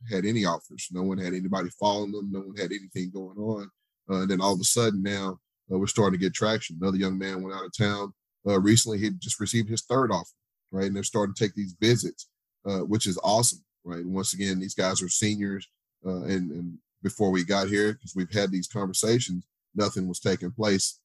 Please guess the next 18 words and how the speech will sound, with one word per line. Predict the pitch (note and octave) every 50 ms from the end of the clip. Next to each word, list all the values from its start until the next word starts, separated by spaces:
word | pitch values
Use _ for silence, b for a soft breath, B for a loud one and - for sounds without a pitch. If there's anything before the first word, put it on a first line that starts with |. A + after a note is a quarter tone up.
| _ _ _
but | - F#2 F2
now | F#2+ G2 F#2+ F#2+
they're | F2+ F2+
starting | - - - G2 F#2 F2+ F2+
to | F2+ E2+
get | F#2+ F2
a | F2
little | F2+ F2+ F2 E2
traction. | - - G2 G2 G2 G2+ - - E2+ E2
So, | - - G2 F#2 F#2 F2+ _ _ _ _ _ _ _ -
you | G#2+ G2+
know, | F#2 F2
that, | F#2 G#2+ G#2 - -
that | A#2+ A#2 A#2+
stuff | - - C#3+ B2+ A2+
kinda | - - A2+ G#2+ G2+
shows | - - A#2 A2 A2+ A2 G#2
me | A2+ A2 A2 A2 G#2+ G2+